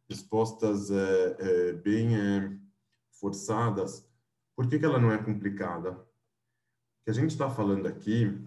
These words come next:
que o faremos e compreenderemos, não foi um ato dos judeus, é, não foi um ato de, de abrir mão dos judeus, não foi um ato de, de, de abdi-, de ab-,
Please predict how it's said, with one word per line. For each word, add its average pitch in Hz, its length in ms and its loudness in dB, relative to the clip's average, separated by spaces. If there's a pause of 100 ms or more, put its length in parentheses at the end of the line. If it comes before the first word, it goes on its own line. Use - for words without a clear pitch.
(440)
que 120 60 -8
o 120 40 -6
faremos 123 500 0
e - 40 -8
compreenderemos, 98 1300 -2 (440)
não 123 180 4
foi 175 320 0
um 127 240 4
ato 120 640 0 (220)
dos 104 300 0
judeus, 101 720 0 (440)
é, 87 540 -4
não 104 160 -4
foi 147 140 0
um 135 120 2
ato 120 300 2
de, 98 300 -4
de 98 120 -6
abrir 107 300 -4
mão 104 300 -2
dos 92 160 -8
judeus, 85 240 -8
não - 80 -6
foi 127 160 -4
um 123 80 0
ato 120 180 2
de, 95 300 -8
de, 87 420 -8
de 92 120 -8
abdi-, 98 420 -6
de 85 140 -8
ab-, 95 200 -4